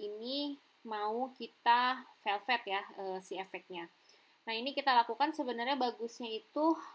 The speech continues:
masih berbentuk parts atau komponen. Jadi si part atau komponen yang mau kita spray menggunakan velvet effect ini kita masukin dulu ke dalam freezer ya, atau kita dinginkan dulu ya. Setelah kita dinginkan, baru kita se-, apa,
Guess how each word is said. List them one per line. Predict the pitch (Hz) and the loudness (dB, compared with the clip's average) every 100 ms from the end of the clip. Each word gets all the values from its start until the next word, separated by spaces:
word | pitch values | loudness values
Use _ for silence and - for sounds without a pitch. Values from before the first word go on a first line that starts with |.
| - _ 214 | -20 _ -10
masih | 220 - 240 | -8 -6 -4
berbentuk | 233 226 247 - - | -4 -4 -4 -6 2
parts | 233 240 220 | 4 4 -2
atau | 226 | -8
komponen. | 214 208 208 202 208 196 180 _ _ - - _ _ | -6 -6 -4 -4 -2 -2 -6 _ _ -20 -20 _ _
Jadi | 220 208 247 | -4 -2 -2
si | 302 269 | -4 -4
part | 247 220 | -4 -4
atau | 220 226 | -2 -4
komponen | 233 220 220 214 214 | -4 -4 -4 -4 -6
yang | 208 | -6
mau | 208 202 208 | -4 -4 -6
kita | - - | -8 -6
spray | 202 - 214 214 | -6 -6 -2 -2
menggunakan | 214 208 202 190 202 202 | -2 -4 -4 -4 -6 -6
velvet | 202 196 190 190 | -6 -4 -6 -6
effect | 185 202 190 | -6 -8 -8
ini | 190 180 214 269 277 | -8 -8 -6 -6 -8
kita | 233 | -8
masukin | 262 262 - - | -6 -6 -6 -8
dulu | 226 214 247 | -6 -4 -6
ke | 247 | -4
dalam | 208 202 214 | -2 -2 -2
freezer | - 202 185 208 180 | -6 -8 -2 -2 -2
ya, | 185 180 - | -6 -8 -6
atau | - 202 | -6 -6
kita | 226 - 254 | -6 -4 -4
dinginkan | 226 220 214 220 214 | -4 -6 -2 -2 -2
dulu | 208 240 247 - _ _ _ _ | -4 -4 -4 -6 _ _ _ _
ya. | 190 202 - _ _ - | -2 -2 -6 _ _ -20
Setelah | - 233 214 | -4 -2 -2
kita | 226 226 | -4 -6
dinginkan, | 220 220 220 220 220 220 220 240 285 311 | -6 -8 -8 -8 0 4 4 4 4 2
baru | 233 214 269 | 2 0 -2
kita | - 233 - | -6 -4 -2
se-, | 226 - 240 | -2 -2 -4
apa, | 208 202 208 285 | 0 0 2 2